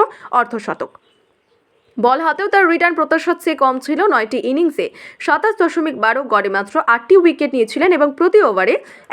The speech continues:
এগারো দশমিক চুরানব্বই রান দিয়েছিলেন। কেকেআর এর আন্দ্রে রাসেলকে আবার কিনে নেওয়া উচিত।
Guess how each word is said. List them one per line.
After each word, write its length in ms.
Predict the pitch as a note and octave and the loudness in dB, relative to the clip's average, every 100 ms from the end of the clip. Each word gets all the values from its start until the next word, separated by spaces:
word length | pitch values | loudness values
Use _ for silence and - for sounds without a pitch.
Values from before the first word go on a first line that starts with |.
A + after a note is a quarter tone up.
| B3+ | -4
এগারো 180 | C#4 G4+ | -4 -6
দশমিক 280 | F#4+ F#4 F#4 | -4 -2 -2
চুরানব্বই 460 | - B3 G3 F#3+ F4 A#3+ | 0 0 0 2 2 2
রান 140 | G3 E4 - | -2 -4 0
দিয়েছিলেন। 420 | A3 F3+ G3 F#3 - - - _ E4 | 0 2 -2 -4 -6 -20 -20 _ 0
কেকেআর 420 | E4+ G4+ A#4 A#4 | 2 4 2 2
এর 80 | A#4 C#4+ | 2 0
আন্দ্রে 200 | D#4 F4+ F#4+ | 0 -2 0
রাসেলকে 460 | A#3 A3+ A3 G#3 E4+ A#3+ | 0 0 -2 0 0 0
আবার 160 | A3 A#3+ | -2 -4
কিনে 200 | D4+ C4+ | 0 2
নেওয়া 160 | G3 F#3 F#3 | 2 0 -4
উচিত। 200 | - | -2